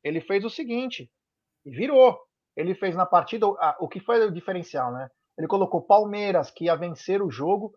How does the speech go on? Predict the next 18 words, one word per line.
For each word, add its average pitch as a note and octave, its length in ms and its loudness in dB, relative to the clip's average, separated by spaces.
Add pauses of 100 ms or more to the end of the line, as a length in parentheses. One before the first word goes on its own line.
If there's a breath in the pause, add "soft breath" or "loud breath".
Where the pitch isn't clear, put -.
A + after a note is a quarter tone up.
(240)
mais G3 420 0
de F3 80 -4
um F#3 140 -4
gol E3 200 -2
na E3 140 -2
partida D#3 400 -2
para F3+ 300 8
ambos, F#3+ 720 -4
combinados, D#3+ 640 -4 (280)
mais A#3 320 4
de G3+ 120 -6
três G#3 280 -4
escanteios E3 640 -4
na D#3 180 -4
partida D3 440 -2
para F#3 260 8
o G3 80 -4
Palmeiras, G3 540 0